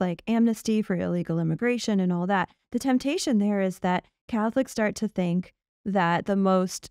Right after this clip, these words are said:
charitable, the most compassionate response we can have as Americans with Ukraine is to just give them the blank check and continue to fight against the oppressor, um, in any way that we can.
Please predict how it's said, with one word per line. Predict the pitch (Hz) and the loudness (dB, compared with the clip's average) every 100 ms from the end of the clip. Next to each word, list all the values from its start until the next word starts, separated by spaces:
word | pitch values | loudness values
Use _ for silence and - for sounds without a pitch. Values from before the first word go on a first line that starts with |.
| - | -10
charitable, | - 254 240 233 226 226 226 | -4 0 0 0 0 0 2
the | 214 | 2
most | 196 185 - | 2 0 -4
compassionate | 214 196 - - 170 175 - 208 202 | -2 -2 -4 -6 -4 -4 0 0 2
response | - 190 - 180 - - | -2 -4 -2 -2 -4 -4
we | 185 | -2
can | 185 185 | 0 0
have | 190 165 175 - | 0 -2 -4 -4
as | 185 | -4
Americans | 175 196 214 196 180 170 196 240 - _ - | 0 2 2 0 -2 0 0 -2 -8 _ -2
with | 190 190 | 0 0
Ukraine | 185 208 240 185 185 - _ | 0 0 -2 0 -2 -4 _
is | 208 - | -4 -2
to | 214 | -2
just | 208 180 | -4 -4
give | 196 208 | 0 0
them | 202 196 | 2 0
the | 185 | 0
blank | 185 180 175 | 0 -2 -2
check | - 196 196 | -4 -4 0
and | 175 | 0
continue | 190 175 - 196 190 180 | 0 0 0 0 2 0
to | - 180 170 170 _ _ - | 0 0 -2 -4 _ _ -4
fight | 190 175 | 0 0
against | 180 175 165 - | 0 -2 -2 -2
the | 175 | -2
oppressor, | - 165 165 170 160 165 _ _ - | -2 -6 -4 -4 -4 -4 _ _ -8
um, | 170 170 | -6 -4
in | - 185 | -2 -2
any | 180 175 | 0 0
way | 165 160 | 0 -2
that | - | -2
we | 175 165 | -4 -6
can. | - 285 180 160 | -2 -2 0 -4